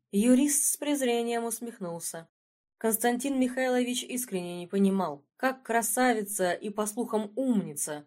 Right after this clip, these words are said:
боярыня Изотова умудрилась выйти за такого мужчину. У него же на лбу огромными буквами написано: "Мерзавец. Опасно".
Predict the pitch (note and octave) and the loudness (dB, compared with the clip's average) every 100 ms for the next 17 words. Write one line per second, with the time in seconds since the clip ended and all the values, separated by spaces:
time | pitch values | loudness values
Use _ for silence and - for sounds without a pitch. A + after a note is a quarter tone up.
0 | - F#3 G3 G3+ G3+ G3 G3+ G#3 B3 D4 | 2 10 10 10 8 4 2 2 0 0
1 | F#3+ E3 D#3+ C4 B3+ A#3+ G3 F#3+ F3 - | -4 -6 -4 4 8 8 10 8 6 0
2 | F3 A3+ B3+ G3+ F3 F3+ F3 A3 A3+ A3 | -2 -2 -2 -4 -4 -4 0 2 2 -2
3 | G3+ - D#3 D3 C#3+ _ _ _ - G3 | -4 -6 -8 -14 -18 _ _ _ 4 8
4 | G#3 G#3+ G#3 G#3 G3+ F#3+ F3+ E3 D3 F#3 | 10 10 8 4 2 0 -4 -4 -2 0
5 | F#3 G#3 A#3 A#3+ B3 B3 G3 B3 B3 B3+ | 6 8 8 6 4 4 4 0 2 6
6 | B3 B3 B3+ A#3 G3 D#3+ D3 D3 _ _ | 6 6 2 2 2 0 -6 -14 _ _
7 | _ - G3 G#3+ E3 D#3 D3+ - - _ | _ 0 2 2 -2 -4 -6 -8 -10 _
8 | _ - D#4 D4 F3 - D#3+ D3+ | _ 6 6 8 4 4 -2 -8